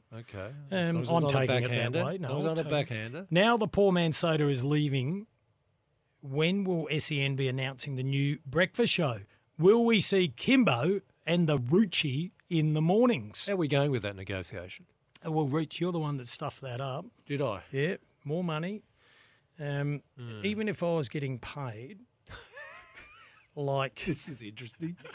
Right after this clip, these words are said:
Speaker 1: <laughs> Yes.
Speaker 2: Um,
Speaker 1: Yes.
Speaker 2: yeah, I've had another brain,
Speaker 1: Ah,
Speaker 2: another brain
Speaker 1: dear.
Speaker 2: fade here.
Speaker 1: So how
Speaker 2: Um,
Speaker 1: much would it take to get you over the line to do breakfast?
Speaker 2: No, I,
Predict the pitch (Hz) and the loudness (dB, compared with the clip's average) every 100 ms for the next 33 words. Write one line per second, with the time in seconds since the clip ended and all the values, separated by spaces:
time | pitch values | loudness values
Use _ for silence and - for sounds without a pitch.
0 | - - - 240 196 - 143 120 175 254 | -20 -16 -10 -10 -8 0 0 2 0 0
1 | - 156 143 147 151 147 151 151 147 _ | -4 -4 -2 0 0 0 0 -2 -4 _
2 | _ _ _ _ 147 131 127 156 170 147 | _ _ _ _ -8 -4 0 0 -2 -6
3 | - 147 123 131 127 131 120 110 185 175 | -8 -4 -2 -2 -2 -4 -4 -2 0 4
4 | 165 156 147 143 135 131 127 127 139 113 | 4 6 6 6 4 4 2 2 0 0
5 | 131 123 120 139 185 - 147 147 156 165 | -2 -2 -4 -4 -4 -4 -4 2 6 6
6 | 208 202 185 - 160 156 - - 151 131 | 6 4 2 0 -2 -4 -8 -4 -2 -2
7 | 139 - 127 135 127 127 123 117 113 117 | -6 -8 -4 -2 -2 -2 -2 -4 -6 -4
8 | 117 110 107 110 110 110 - 98 - 127 | -4 -6 -8 -8 -8 -10 -14 -20 -14 -8
9 | 120 104 113 - _ _ - 131 | -8 -8 -14 -20 _ _ -14 -14